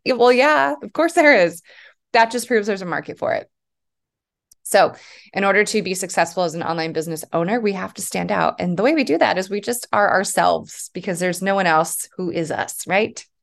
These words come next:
No one else. You are you. That's it. There's only one you. So do that. I wanna know about the struggle. I wanna know how the product helped you, but I wanna know in, like, a non-commercial way. <laughs>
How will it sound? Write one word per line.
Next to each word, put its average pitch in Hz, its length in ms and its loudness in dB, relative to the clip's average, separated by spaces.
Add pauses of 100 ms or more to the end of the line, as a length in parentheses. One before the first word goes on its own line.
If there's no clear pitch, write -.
(500)
No 214 120 4
one 220 120 4
else. - 220 -2
You 226 160 2
are 262 80 6
you. 208 600 4 (120)
That's 185 280 -2
it. 175 220 0
There's 175 180 -4
only 175 220 -8
one 160 220 -6
you. - 220 -10 (280)
So - 260 6
do 254 340 2
that. - 340 2 (400)
I 196 120 0
wanna 226 200 6
know 254 140 6
about 233 140 2
the 240 60 -4
struggle. 165 500 2
I 175 120 2
wanna 185 260 2
know 185 520 -2
how 165 560 0
the 165 80 -10
product 160 720 -6
helped 170 480 -6
you, 349 400 -2
but 240 120 6
I 226 100 4
wanna 254 260 -4
know 208 400 0
in, 202 200 -6
like, 185 160 -8
a 175 60 -2
non-commercial 165 1080 -2
way. - 420 -4 (240)
<laughs> 262 60 4